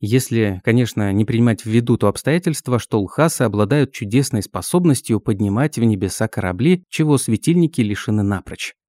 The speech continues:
"Берни, а вы точно уверены, что это сработает?" "Действительно, чего уж проще. Держи себе в руках светильник и броди с ним повсюду. И как только он померкнет, всё, ловушка обнаружена". А если просто совпадение, и потом действие ловушек всегда направлено вертикально,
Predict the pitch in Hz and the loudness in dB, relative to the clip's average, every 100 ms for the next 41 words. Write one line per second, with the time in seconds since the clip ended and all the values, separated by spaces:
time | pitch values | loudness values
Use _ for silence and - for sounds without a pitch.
0 | - 104 107 113 98 95 90 87 95 - | -4 -2 2 2 4 2 2 0 -4 -2
1 | 160 - 214 190 135 101 95 - 104 104 | -4 2 4 6 4 4 0 0 0 0
2 | 104 120 104 80 82 - _ - 107 120 | 0 0 -2 -4 -8 -12 _ -2 -2 0
3 | 107 - 98 82 - 156 156 - 92 - | -2 -2 -4 -6 -4 -2 -2 -2 -2 -4
4 | 90 110 120 143 196 123 107 101 107 104 | -4 2 2 4 0 2 2 2 0 0
5 | 90 107 101 160 185 156 196 160 117 101 | -2 -2 0 2 4 4 4 4 4 4
6 | 151 - 113 110 98 - 78 85 95 123 | 0 2 0 0 -4 -6 -6 -4 -2 -2
7 | - 151 - 117 107 113 156 202 170 156 | 2 2 4 2 2 2 2 2 2 0
8 | - 156 185 - - 104 98 123 151 147 | 0 2 2 0 2 2 2 -2 0 2
9 | 175 208 131 92 - _ _ _ 107 104 | 2 2 0 -2 -6 _ _ _ -2 0
10 | 135 101 - 110 104 127 - 120 - 131 | 0 0 0 0 0 0 -2 -2 0 2
11 | 120 117 104 101 107 117 107 113 113 120 | 2 2 2 -2 -2 0 2 0 2 2
12 | 101 120 - 107 101 110 160 - - 98 | 4 2 2 0 2 0 0 -4 -4 -2
13 | 110 135 101 117 120 110 101 113 - 143 | 2 2 2 0 2 2 2 -2 -2 -6
14 | 120 90 85 | -4 -6 -6